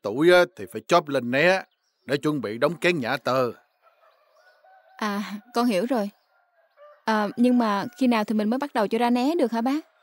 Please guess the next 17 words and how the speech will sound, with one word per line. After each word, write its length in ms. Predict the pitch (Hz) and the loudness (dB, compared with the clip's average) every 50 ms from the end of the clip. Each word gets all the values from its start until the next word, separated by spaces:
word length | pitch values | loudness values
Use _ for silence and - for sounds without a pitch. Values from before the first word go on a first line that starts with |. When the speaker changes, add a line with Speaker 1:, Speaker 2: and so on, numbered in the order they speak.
| _ _ _ _ _ _ _ _ _ _ _ _ _ _ _ _ _ _ _ _ | _ _ _ _ _ _ _ _ _ _ _ _ _ _ _ _ _ _ _ _
Speaker 1:
Ờ, 500 | - 101 107 110 113 117 120 123 127 123 - | -6 -4 -4 -2 -2 -2 0 0 0 -2 -2
thì, 240 | - 110 107 107 110 | -6 -6 -6 -4 -4
ờ, 360 | 110 113 113 113 113 113 113 113 120 _ _ _ _ _ _ | -2 -2 -2 -2 -2 -4 -4 -8 -12 _ _ _ _ _ _
chờ 200 | 135 123 127 127 | 0 0 0 2
mặt 220 | 123 123 117 - _ | 0 -2 -2 -4 _
trời 220 | 127 113 117 117 | -2 -2 0 -2
hừng 200 | 113 127 123 120 | -2 -4 -6 -6
hừng 340 | - 101 117 113 104 104 98 - - | -4 -4 -4 -4 -4 -8 -12 -4 0
tí, 260 | 135 156 175 190 196 - _ _ _ _ _ _ _ _ _ _ _ _ _ _ - | 2 2 2 2 0 -6 _ _ _ _ _ _ _ _ _ _ _ _ _ _ -2
cho 100 | - 135 | -2 0
bớt 200 | 135 151 165 156 | 2 2 2 2
sương 260 | - 156 139 123 110 | 2 2 2 0 0
chút 200 | - - 180 180 | -2 -2 -4 -2
là 100 | - 107 | -4 -8
được 220 | - 92 110 117 - - | -8 -6 -8 -10 -10 -12
rồi. 120 | 98 87 - _ _ _ _ _ _ _ _ _ _ _ _ _ _ _ _ _ _ | -16 -16 -16 _ _ _ _ _ _ _ _ _ _ _ _ _ _ _ _ _ _
Speaker 2:
À, 240 | - 233 226 220 208 | -4 -4 -4 -4 -4